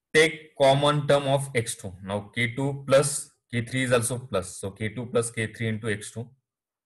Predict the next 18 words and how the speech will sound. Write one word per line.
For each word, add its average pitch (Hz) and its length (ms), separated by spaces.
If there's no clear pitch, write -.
minus 135 640
this 120 180
K 135 200
two 143 120
into 143 240
minus 135 320
X 120 180
one, 98 140
that 107 180
become 113 240
minus 120 500
K 113 180
two 107 180
X 95 240
one 101 120
is 90 140
equals 90 280
to - 160